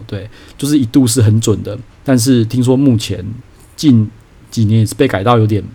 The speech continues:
天怒人怨，因为他们开始往市场行销那边走，嘿，就变成跟餐厅收钱了。啊，我是觉得说这东西你跟餐厅收钱，你的准度就一定会下降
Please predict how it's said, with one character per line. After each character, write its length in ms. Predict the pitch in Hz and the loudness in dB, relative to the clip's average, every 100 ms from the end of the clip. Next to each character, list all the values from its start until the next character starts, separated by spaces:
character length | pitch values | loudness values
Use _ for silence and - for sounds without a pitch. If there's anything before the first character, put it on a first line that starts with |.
| - - - - - | -20 -20 -20 -20 -2
天 140 | 143 | 4
怒 160 | 139 127 | 6 6
人 160 | 110 107 | 4 4
怨， 180 | 117 101 | 2 2
因 60 | |
为 80 | 131 | 2
他 100 | 113 | 4
们 80 | 123 | 2
开 120 | 123 | 0
始 120 | 110 | 0
往 220 | 113 95 92 | 0 -2 -6
市 300 | - - 143 | -10 -4 -2
场 280 | 104 101 92 104 | 0 -2 -4 -10
行 300 | - 110 107 | -6 0 0
销 200 | 113 117 | 2 2
那 60 | 117 | 2
边 320 | 113 107 110 - | 2 2 -2 -8
走， 240 | - 95 - - _ _ | -10 -10 -12 -20 _ _
嘿， 260 | - 101 - - - - _ - - - - | -12 -12 -14 -20 -20 -20 _ -20 -20 -20 -10
就 100 | - | -2
变 140 | 127 113 110 | 0 2 0
成 80 | 110 | 0
跟 280 | 117 107 117 - | 0 0 -4 -14
餐 180 | - 113 | -6 -2
厅 100 | 107 | 0
收 160 | 110 107 | 0 -2
钱 220 | 104 - | -6 -12
了。 100 | 85 - - - - - | -16 -20 -20 -20 -20 -6
啊， 120 | - | -2
我 120 | 151 | 0
是 60 | 117 | 0
觉 120 | 127 | 0
得 40 | 113 | 0
说 220 | 107 123 | 2 -2
这 180 | 98 131 | -2 -2
东 160 | 127 | -2
西 320 | 123 120 120 120 - - - _ - | 0 0 -2 -4 -10 -20 -20 _ -8
你 100 | 113 | -2
跟 120 | 131 | 0
餐 100 | 127 | 2
厅 100 | 131 | 2
收 200 | 120 123 | 4 2
钱， 200 | 113 101 95 | 0 -4 -2
你 80 | |
的 80 | 107 | -2
准 180 | 110 101 | 0 -2
度 100 | 123 | 0
就 120 | 120 | 0
一 20 | |
定 140 | 107 110 | 0 0
会 80 | 110 | 0
下 180 | 117 | -2
降 260 | 92 107 82 | -4 -8 -10